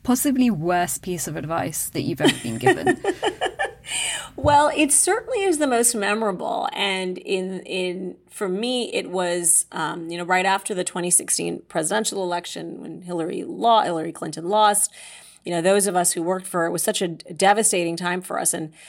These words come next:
Speaker 2: two weeks, um, I'm not even sure if it was two weeks after the election, a friend of mine, a good friend,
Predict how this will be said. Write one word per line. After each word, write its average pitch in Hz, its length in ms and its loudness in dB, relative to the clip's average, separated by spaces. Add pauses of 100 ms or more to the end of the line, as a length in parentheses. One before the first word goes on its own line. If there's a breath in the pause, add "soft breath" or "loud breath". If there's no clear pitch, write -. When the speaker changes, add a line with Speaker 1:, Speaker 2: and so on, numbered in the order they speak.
(280 loud breath)
Speaker 2:
two 262 300 4
weeks, 226 560 2
um, 165 600 -6 (300)
I'm - 300 -2
not 185 200 4
even 175 120 4
sure 208 160 4
if 196 100 0
it - 40 0
was 156 140 2
two 165 100 -2
weeks 170 200 -2
after 160 180 0
the 175 60 -6
election, 175 380 -6
a 175 160 -6
friend 240 400 2
of 214 60 2
mine, 170 340 0
a 160 60 -10
good 220 260 0
friend, 160 340 -2